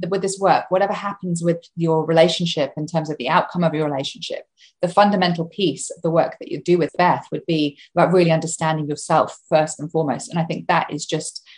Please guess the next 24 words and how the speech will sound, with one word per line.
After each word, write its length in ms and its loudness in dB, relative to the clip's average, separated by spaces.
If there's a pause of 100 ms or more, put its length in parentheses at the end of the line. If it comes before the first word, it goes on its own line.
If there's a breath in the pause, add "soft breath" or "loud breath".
(120)
the 80 0
most 320 2
gold 480 6
that 100 -10
you 120 -6
can 160 -2
ever 260 -2
kind 240 -2
of 60 -4
learn 260 2
about 260 -4
yourself. 420 -12
So 320 -2 (400 soft breath)
yeah, 120 4
I 100 0
just, 280 -8
there's 200 -4
huge 280 0
value 400 0
in 80 -8
that. 220 -8 (140)
Thank 220 4
you, 80 2
Beth. 240 0